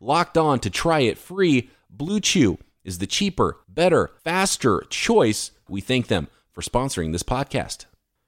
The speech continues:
I think the number one strength, and look, this is an old school football trope, and right now for the forty-niners, it's about as true as it can be.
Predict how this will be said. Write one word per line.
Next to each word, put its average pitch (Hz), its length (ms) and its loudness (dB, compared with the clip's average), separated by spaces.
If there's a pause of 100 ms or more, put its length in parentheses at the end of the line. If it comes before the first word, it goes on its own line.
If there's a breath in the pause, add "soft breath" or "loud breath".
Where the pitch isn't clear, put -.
(1800)
I 160 40 -2
think 226 160 0
the 147 60 2
number 160 200 4
one 151 220 6
strength, 135 340 0
and 131 160 4
look, 123 160 4
this 151 180 0
is 131 140 0
an 113 100 2
old 123 280 0
school 117 460 2
football 113 540 2
trope, 110 440 0 (100)
and 101 500 0 (120)
right 135 180 2
now 143 180 0
for 135 120 -2
the 113 80 -6
forty-niners, 110 580 0
it's - 140 -10
about 113 200 -2
as 98 80 -4
true 127 280 -2
as 101 100 0
it 104 80 -8
can 95 160 -4
be. 101 340 0